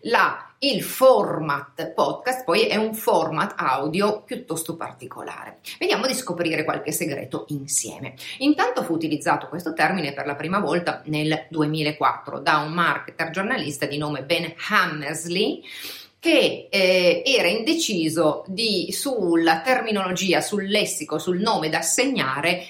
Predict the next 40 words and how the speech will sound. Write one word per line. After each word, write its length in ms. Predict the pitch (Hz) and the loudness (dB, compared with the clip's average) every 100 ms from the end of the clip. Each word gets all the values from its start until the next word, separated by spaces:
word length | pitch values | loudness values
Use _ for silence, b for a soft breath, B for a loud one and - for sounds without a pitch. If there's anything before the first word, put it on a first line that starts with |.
| B | B
ad 200 | 226 202 | 0 2
una 220 | 208 220 | 2 2
nuova 720 | 214 202 175 175 190 190 - - | 2 2 2 2 4 4 2 -2
risorsa 840 | 165 170 - - - - 156 - | 0 0 -2 -6 -6 -2 -2 -2
incipiente, 1120 | 156 156 156 151 - 127 - 107 123 127 131 - | -4 -4 -4 -8 -8 -8 -8 -12 -8 -6 -6 -2
imminente. 1000 | 202 175 160 135 120 90 - - 120 - B B | 0 0 -2 -6 -8 -12 -18 -14 -14 -12 B B
La 80 | 247 | 2
risorsa 400 | 302 269 156 - | 2 4 2 0
era 120 | 156 | -2
appunto 440 | - 165 160 - - | -4 -6 -6 -8 -8
il 260 | 147 151 156 | 0 0 0
podcast 560 | - - - 208 - | -8 -10 -4 -4 -4
che, 200 | - - | -6 -6
che, 340 | - 233 175 - B B | 0 0 0 -6 B B
eh, 400 | 190 190 175 170 | 0 4 4 4
non 240 | 175 220 220 | 2 0 0
si 160 | - - | -2 -2
comprendeva 640 | 170 170 160 180 185 226 | -2 0 -2 0 2 2
bene 260 | 165 170 | 2 0
se 140 | 170 156 | -2 -2
chiamare 380 | 147 143 170 214 | -2 0 -2 0
podcast 880 | - - - 180 180 - 226 220 | 0 -2 -2 0 2 2 0 0
dal 220 | 175 165 160 | 2 2 2
nome 260 | 180 180 | 2 4
del 120 | 151 | 2
famoso 460 | 143 151 160 165 156 | 0 -4 -2 -2 0
pod 440 | 175 156 151 143 | 2 2 0 -6
che 200 | - 151 | -2 -2
nel, 160 | 156 147 | 0 -2
in 200 | 143 147 | -2 -4
quegli 240 | 156 147 160 | -2 0 2
anni 260 | 165 160 | 0 0
avevamo 380 | 147 143 151 147 | -2 0 -2 -4
tutti 260 | 165 160 147 | -10 -8 -8
in 140 | 139 | -2
tasca 340 | 160 151 - | -2 -2 -4
e 40 | 139 | -6
collegato 460 | 139 139 151 151 | -6 -2 -2 -2
alle 120 | 139 135 | -4 -6
nostre, 540 | 143 - - 143 139 | -6 -6 -4 -4 -4